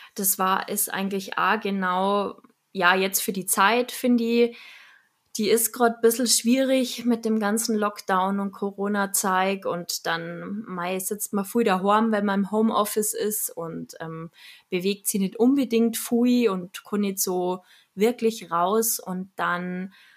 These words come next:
ja, fällt manchmal, find ich, so einfach, ja, die, die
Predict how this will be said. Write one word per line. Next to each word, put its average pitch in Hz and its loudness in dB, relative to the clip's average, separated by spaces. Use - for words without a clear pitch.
ja, 202 4
fällt 220 0
manchmal, 233 0
find 226 0
ich, 214 -4
so 202 -2
einfach, 190 -6
ja, 180 -2
die, 185 -4
die 175 -8